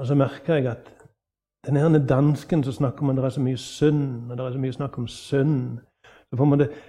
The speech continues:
er det på en måte som om mørket senker seg, og så blir det tungt, sant? Mye snakk om synd. Er det sånn vi ser på det? Det blir fort sånn.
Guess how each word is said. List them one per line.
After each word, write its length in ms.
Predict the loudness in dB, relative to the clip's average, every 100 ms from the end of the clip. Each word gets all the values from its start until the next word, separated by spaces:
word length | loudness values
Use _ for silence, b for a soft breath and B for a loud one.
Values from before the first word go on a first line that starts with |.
| B 0
er 100 | 2
det 100 | 4
på 80 | 4
en 40 |
måte 160 | 4 2
som 120 | 2
om 120 | 0 -4 B B
mørket 600 | 2 2 -2 -18 -8 -6 -4
senker 680 | -2 2 2 0 -8 -12
seg, 240 | -8 -8 -6
og 80 | -2
så 80 |
blir 120 | 0 0
det 140 | -2 -4
tungt, 600 | -2 -2 -6 -16 -20 -20
sant? 460 | -14 -12 -12 -16 -20 _ _ -8
Mye 180 | -4 -4
snakk 280 | -6 -12 -12
om 80 | -16
synd. 380 | -12 -12 -12 -16 _ _ _ _ _ _ _ _ _ _ _ _ _ _ _ _ _ _ _ _ _ -12
Er 80 |
det 80 | -8
sånn 200 | -2 0
vi 80 | 0
ser 160 | -2 -4
på 100 | -8 -10
det? 120 | -10 _ _ _ _ _ _ _ _ _ _ _ _ _ _ -8
Det 80 | 0
blir 220 | 2 0
fort 320 | -4 -12 -14 -20
sånn. 160 | -20